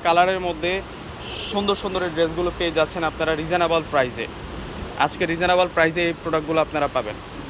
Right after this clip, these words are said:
ওয়াও, এটা জেড ব্লু কালারের মধ্যে থাকবে,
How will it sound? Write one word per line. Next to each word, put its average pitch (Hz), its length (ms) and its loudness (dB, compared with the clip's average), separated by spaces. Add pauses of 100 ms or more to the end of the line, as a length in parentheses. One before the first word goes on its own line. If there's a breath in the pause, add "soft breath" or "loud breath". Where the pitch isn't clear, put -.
(420)
ওয়াও, 147 440 4 (580)
এটা 165 200 0
জেড 175 300 2
ব্লু 196 200 0
কালারের 165 280 2
মধ্যে 147 300 -4
থাকবে, 123 300 -4